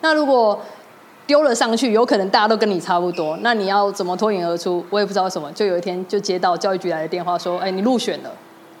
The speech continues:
然后可以帮我修你的资料吗？”然后只给我一个礼拜时间，可能那，那一阵子也超忙的，然后我就赶快修完之后，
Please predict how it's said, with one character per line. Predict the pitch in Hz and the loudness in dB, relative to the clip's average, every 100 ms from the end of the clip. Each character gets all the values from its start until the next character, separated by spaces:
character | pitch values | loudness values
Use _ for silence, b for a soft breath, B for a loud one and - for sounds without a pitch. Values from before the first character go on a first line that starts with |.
| - | -8
然 | 175 | -2
后 | 185 180 175 | -2 -2 -2
可 | 226 | -2
以 | |
帮 | 208 226 | 0 0
我 | 185 | 0
修 | - 220 | 0 -2
你 | 196 | -2
的 | 165 | -4
资 | 185 233 | -4 0
料 | 269 | 0
吗？” | 226 214 220 - B B B B - | 0 -2 -4 -12 B B B B -4
然 | 190 | 0
后 | 202 | 0
只 | 202 196 | 0 -2
给 | 190 | -2
我 | 190 180 160 156 127 | 0 2 0 -2 -6
一 | 220 | -6
个 | 208 | -2
礼 | 180 | -2
拜 | 175 185 | 0 0
时 | 175 | -2
间， | 156 156 156 - - - - | -6 -10 -12 -16 -20 -20 -4
可 | 202 | 0
能 | 226 | 2
那， | 247 | 2
那 | 254 | 2
一 | 262 | 4
阵 | 262 | 4
子 | 220 | 2
也 | 180 | 0
超 | 170 190 | 2 2
忙 | 190 151 | 2 -2
的， | 151 - - - | -6 -14 -16 -6
然 | 185 | 0
后 | 196 208 | 2 2
我 | 180 | 2
就 | 180 | 0
赶 | 202 160 | -2 -2
快 | 180 180 | -2 -2
修 | 175 - 185 | -2 -2 0
完 | 180 170 | 0 -2
之 | 185 | -2
后， | 180 185 175 | 0 0 0